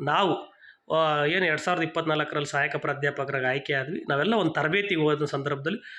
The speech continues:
ಸುಮಾರು ಐವತ್ತು ಜನ, ಆ, ಎಲ್ಲ ಸಹಾಯಕ ಪ್ರಾಧ್ಯಾಪಕರು ಕೂತ್ಕೊಂಡು ನೀವು ಆಯ್ಕೆ ಆಗೋದಕ್ಕೆ ಯಾವೆಲ್ಲ ಪುಸ್ತಕಗಳನ್ನ ನೀವು ರೆಫರೆನ್ಸ್ ಆಗಿ ಓದಿದ್ರಿ ಅನ್ನೋದನ್ನ ಒಂದು ಲಿಸ್ಟ್ ಮಾಡಕ್ಕೆ ಹೇಳಿದ್ರು ನಮ್ಗೆ ಧಾರವಾಡದಲ್ಲಿ,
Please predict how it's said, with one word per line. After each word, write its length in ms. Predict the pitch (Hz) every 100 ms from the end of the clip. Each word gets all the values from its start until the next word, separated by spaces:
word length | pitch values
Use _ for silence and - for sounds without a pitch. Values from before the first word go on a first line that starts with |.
| - - -
ಸುಮಾರು 320 | 180 190 -
ಐವತ್ತು 400 | 170 214 220 185
ಜನ, 180 | 151 151 - - - - - - - -
ಆ, 120 | 156
ಎಲ್ಲ 260 | 147 190 214
ಸಹಾಯಕ 420 | 165 156 175 170
ಪ್ರಾಧ್ಯಾಪಕರು 720 | - 151 147 151 156 180 143
ಕೂತ್ಕೊಂಡು 440 | - 143 143 156 254 - - -
ನೀವು 400 | 160 208 247 196
ಆಯ್ಕೆ 260 | 160 185
ಆಗೋದಕ್ಕೆ 600 | 175 160 151 151 254 -
ಯಾವೆಲ್ಲ 280 | 147 156 214
ಪುಸ್ತಕಗಳನ್ನ 560 | 214 160 156 156 151 170
ನೀವು 180 | 160 131
ರೆಫರೆನ್ಸ್ 360 | - 165 151
ಆಗಿ 100 | 151
ಓದಿದ್ರಿ 380 | 143 156 151 143
ಅನ್ನೋದನ್ನ 300 | 143 139 170
ಒಂದು 220 | 180 131
ಲಿಸ್ಟ್ 220 | 160 -
ಮಾಡಕ್ಕೆ 260 | 160 160 135
ಹೇಳಿದ್ರು 240 | 139 135
ನಮ್ಗೆ 360 | 127 120 147 175
ಧಾರವಾಡದಲ್ಲಿ, 640 | 135 147 151 139 135 170